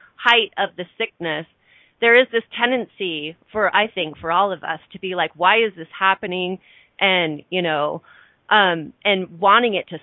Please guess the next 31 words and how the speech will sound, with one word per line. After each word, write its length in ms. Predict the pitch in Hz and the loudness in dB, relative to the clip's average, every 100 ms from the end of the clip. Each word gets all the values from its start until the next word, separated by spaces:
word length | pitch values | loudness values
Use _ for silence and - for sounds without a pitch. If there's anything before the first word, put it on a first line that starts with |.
| _ | _
stop 400 | 170 185 190 160 | 0 2 0 -4
and 100 | 151 | -2
wanting 300 | 175 185 170 | 0 0 -4
it 100 | - | -8
to 60 | - - | -16 -8
end 400 | 175 175 170 170 - | -4 -2 -4 -8 -6
and, 440 | 175 170 160 170 _ - | -2 -2 -4 -8 _ -4
you 140 | 196 | 0
know, 380 | 180 170 160 156 | 2 2 0 0
and 320 | 208 208 185 - _ - | 2 2 0 -6 _ 2
so 240 | 233 220 - | 4 4 0
I, 140 | - 196 214 | 2 4 4
I 20 | 214 | 2
really 260 | 233 254 262 | 0 -2 0
have 100 | 226 | 0
the 60 | 196 | 2
opportunity 600 | 190 196 202 208 202 185 | -2 -2 -10 -6 -6 -6
to 60 | 170 165 196 | -10 -6 -6
use 120 | 196 | -2
my 160 | 180 151 | -2 0
own 260 | 175 196 190 - | 0 0 -4 -4
tools, 360 | 185 147 147 - _ - - _ | -2 -2 -6 -14 _ -20 -20 _
um, 480 | 202 196 175 165 180 _ _ _ _ _ _ | 2 4 2 -2 -6 _ _ _ _ _ _
and 300 | 226 220 190 - - | 2 4 2 -8 -4
to 80 | 226 | -2
really 320 | 196 226 220 170 208 | 0 2 4 6 4
ask, 160 | 202 202 | 4 -8
like, 160 | 175 | -10
"What 200 | 180 190 | -4 -4
is 220 | 190 196 196 | -2 -6 -4
this?" 220 | 175 156 | -6 -6